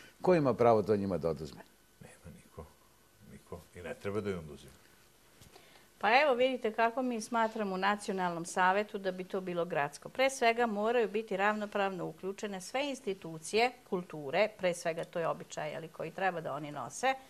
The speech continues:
Speaker 3: a ne da su uključeni samo institucije Hrvatske nacionalne, Mađari delimično,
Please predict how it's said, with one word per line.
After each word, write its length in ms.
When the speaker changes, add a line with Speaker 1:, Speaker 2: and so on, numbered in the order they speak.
Speaker 3:
a 120
ne 320
da 160
su 180
uključeni 640
samo 340
institucije 640
Hrvatske 600
nacionalne, 680
Mađari 760
delimično, 960